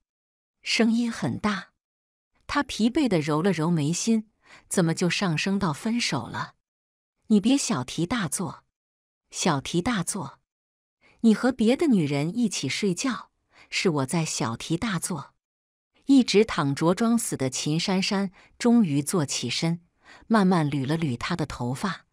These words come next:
“冉冉姐，你别多想，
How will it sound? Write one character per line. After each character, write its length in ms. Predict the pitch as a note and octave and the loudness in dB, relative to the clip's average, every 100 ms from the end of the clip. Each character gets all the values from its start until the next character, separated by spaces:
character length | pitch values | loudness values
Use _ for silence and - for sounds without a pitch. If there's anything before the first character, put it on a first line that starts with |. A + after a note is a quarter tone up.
| _ _ - - | _ _ -20 -4
“冉 240 | F#3 D3+ | 0 2
冉 240 | C#3 C3+ | 2 0
姐， 420 | F#3+ - A#2+ A2+ - _ _ _ - | 0 0 -4 -6 -14 _ _ _ -8
你 120 | - F3+ | 2 4
别 220 | F#3 G#3 | 6 4
多 200 | C#4 D#4 | 4 0
想， 400 | - D3 - | -2 -4 -4